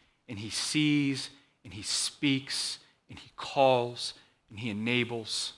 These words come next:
And he will see us through. And so by God's grace, we trust him,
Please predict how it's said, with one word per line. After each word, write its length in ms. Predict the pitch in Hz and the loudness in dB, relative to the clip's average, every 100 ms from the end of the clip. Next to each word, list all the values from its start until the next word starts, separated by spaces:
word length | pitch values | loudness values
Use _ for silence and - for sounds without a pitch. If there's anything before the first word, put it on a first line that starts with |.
| _ _ _ _ _ _ _ _ _ _ _ _ _ _ | _ _ _ _ _ _ _ _ _ _ _ _ _ _
And 140 | 127 113 | -12 -8
he 220 | 135 131 | -2 -2
will 160 | 131 131 | 0 -2
see 280 | - 127 | -2 -2
us 200 | 110 104 | -2 -4
through. 160 | - 92 - _ _ _ _ _ _ _ _ _ _ _ _ _ _ | -8 -12 -20 _ _ _ _ _ _ _ _ _ _ _ _ _ _
And 100 | - | -12
so 140 | - 110 | -4 0
by 200 | 95 98 | 2 0
God's 580 | 101 110 123 131 131 120 | 4 4 6 4 0 -8
grace, 580 | 117 107 90 90 - | -4 -2 -2 -6 -10
we 60 | 98 | -12
trust 420 | - - 131 - | -12 -10 -8 -10
him, 140 | - | -16